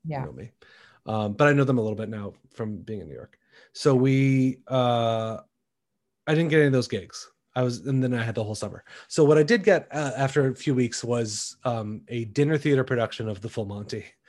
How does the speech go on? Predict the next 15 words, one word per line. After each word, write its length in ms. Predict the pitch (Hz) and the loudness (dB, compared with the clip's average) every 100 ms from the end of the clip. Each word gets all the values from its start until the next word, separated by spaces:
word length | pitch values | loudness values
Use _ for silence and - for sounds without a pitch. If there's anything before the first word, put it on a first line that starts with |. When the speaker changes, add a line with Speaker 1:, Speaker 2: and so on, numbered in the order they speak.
| - - - - | -20 -20 -8 -2
Speaker 2:
<laughs> 60 | |
uh, 140 | 117 - 180 143 | -2 -2 -4 0
up 280 | 139 139 143 | 0 0 -2
in 380 | 131 120 117 | -2 -2 -4
Westchester 720 | 120 123 - 104 - 110 156 - _ _ - | -2 -2 -2 -6 -6 -8 -8 -12 _ _ -12
at 100 | 110 | -6
the 140 | 117 117 | -2 0
now 420 | 123 131 127 127 - - - 104 123 | 2 2 2 -2 -10 -20 -20 -16 -10
really 340 | 113 131 117 | -2 0 0
sadly 440 | 104 120 110 104 104 | -2 -2 -2 -4 -10
closed 600 | - 117 110 107 98 - | -6 -4 -2 -4 -8 -12
Westchester 460 | 120 110 117 - 101 | -10 -10 -10 -10 -8
Broadway 300 | 104 98 95 | -8 -10 -8
Dinner 240 | 110 104 | -8 -8
Theater. 440 | 98 98 92 98 | -10 -12 -14 -16